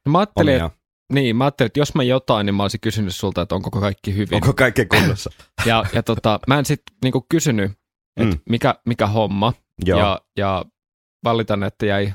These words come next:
Speaker 1: kuvatkin ehkä vähän katsomatta, että mä luulin, että tässä oli niinku ehkä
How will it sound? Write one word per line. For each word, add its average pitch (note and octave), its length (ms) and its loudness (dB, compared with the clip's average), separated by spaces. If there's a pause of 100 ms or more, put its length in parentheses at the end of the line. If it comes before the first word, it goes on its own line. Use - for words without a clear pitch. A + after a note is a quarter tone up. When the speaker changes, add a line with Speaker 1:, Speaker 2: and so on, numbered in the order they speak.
Speaker 1:
kuvatkin G#2+ 420 -2
ehkä F#2+ 160 -6
vähän G2+ 160 -2
katsomatta, G#2+ 680 -2
että - 200 -8
mä G#2+ 100 -2
luulin, G#2+ 260 -2
että - 100 -10
tässä - 260 -4
oli G2 100 -2
niinku F#2 340 -4 (680)
ehkä A2 240 0